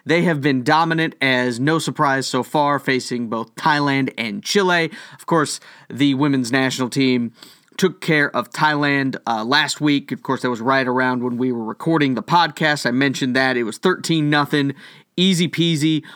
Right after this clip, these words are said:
on that one. Of course, they got a lot of flack for some of the scoring and maybe running up the score and also some of the celebrations that they had.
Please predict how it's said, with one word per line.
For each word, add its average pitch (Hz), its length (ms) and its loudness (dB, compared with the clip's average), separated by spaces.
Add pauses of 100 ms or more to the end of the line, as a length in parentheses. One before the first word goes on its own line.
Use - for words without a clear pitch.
(100)
on 139 240 2
that 139 240 2
one. 135 300 0 (200)
Of - 100 -12
course, 160 180 0
they 156 80 0
got 147 140 2
a 143 40 2
lot 139 140 2
of 127 80 -4
flack 131 460 0
for 135 100 -8
some 127 220 -2
of 110 60 -6
the 110 80 -8
scoring 170 760 0
and 127 80 0
maybe 120 240 -2
running 120 320 -2
up 156 200 0
the 156 100 -2
score 139 640 2 (260)
and 123 160 0
also 131 280 -2
some 127 200 -2
of 120 60 -4
the 113 60 -4
celebrations 127 840 -2
that 131 160 0
they 131 220 0
had. 127 640 0